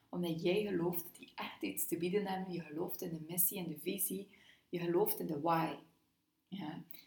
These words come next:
En dat zorgt er ook voor dat je er helemaal voor gaat. Dus, conclusie, een baan die niets met jou als persoon te maken heeft, zul je nooit echt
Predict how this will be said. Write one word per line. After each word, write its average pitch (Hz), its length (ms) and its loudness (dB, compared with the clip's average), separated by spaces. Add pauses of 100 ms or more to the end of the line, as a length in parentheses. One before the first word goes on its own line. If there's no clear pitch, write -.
(200)
En 165 140 0
dat 214 120 6
zorgt 208 300 6
er 202 80 -2
ook 202 100 -6
voor 185 160 -2
dat 180 100 0
je 170 100 -4
er 160 140 -8
helemaal 185 500 0
voor 160 120 -4
gaat. - 520 -4 (2000)
Dus, 208 500 2
conclusie, 185 680 0
een 165 160 4
baan 165 460 4 (100)
die 175 180 -4
niets 220 440 4
met 196 180 0
jou 175 300 6
als - 200 -2
persoon 156 380 0
te 156 100 -6
maken 160 380 -4
heeft, 226 340 -6 (360)
zul - 180 -4
je 190 160 0
nooit 214 600 2
echt - 440 -2